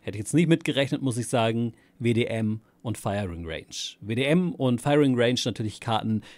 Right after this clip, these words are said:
die immer mal wieder dabei waren in der Black Ops Serie.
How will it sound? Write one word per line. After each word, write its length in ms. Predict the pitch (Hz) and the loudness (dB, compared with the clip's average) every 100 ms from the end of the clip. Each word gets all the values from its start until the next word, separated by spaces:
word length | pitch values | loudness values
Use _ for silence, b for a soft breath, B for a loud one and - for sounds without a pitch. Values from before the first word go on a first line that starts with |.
| - | 0
die 60 | 131 | 4
immer 120 | 123 | 4
mal 160 | 110 110 | 2 2
wieder 160 | 110 | 0
dabei 340 | 90 85 87 90 | -2 -6 -8 -8
waren 280 | 82 80 b b | -10 -10 b b
in 100 | - | -4
der 100 | 117 | -4
Black 200 | 98 104 | -4 -6
Ops 200 | 98 - | -6 -8
Serie. 480 | - 82 - - - | -8 -8 -10 -18 -20